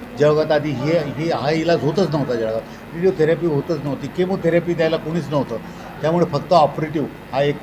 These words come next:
विषय असायचा आणि नुसतं ऑपरेटिव्ह करता इथे कोणी येत नाही. ज्याला योजनेमध्ये जर इन्क्लूड व्हायचं असेल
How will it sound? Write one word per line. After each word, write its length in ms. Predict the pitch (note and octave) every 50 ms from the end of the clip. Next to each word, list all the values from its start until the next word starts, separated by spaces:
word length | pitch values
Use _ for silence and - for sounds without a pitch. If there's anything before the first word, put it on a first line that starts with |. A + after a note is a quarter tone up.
| - -
विषय 400 | C#3+ C#3+ C#3+ C3+ B2+ - - D3
असायचा 420 | C#3 C3 B2 A#2 - C3 B2 - A#2+ G#2 - - - - -
आणि 120 | E3 F3+
नुसतं 260 | F3+ F#3+ - - -
ऑपरेटिव्ह 480 | A3 G3 F#3+ F#3+ F#3+ F#3 F3+ G3 G3 F#3
करता 120 | E3 F3
इथे 180 | F#3 E3+ - E3+
कोणी 280 | E3 E3 D#3 D#3 D3+ C3+
येत 100 | B2+ A#2 - -
नाही. 120 | A2+ F#2 E2+ - - - - - - - - - - -
ज्याला 240 | B2 D#3 E3+ F#3 F#3+
योजनेमध्ये 760 | F3+ D3 D3 E3 F3 E3+ D3 G3 G#3 G#3 F#3+ F#3 D3 F3+ F3
जर 160 | D#3+ F3 E3+
इन्क्लूड 420 | E3 E3 D3+ C3+ B2+ C3 D#3 D#3
व्हायचं 340 | C#3+ C3+ C3 B2+ - D#3 C#3
असेल 240 | A#2+ - - F#3+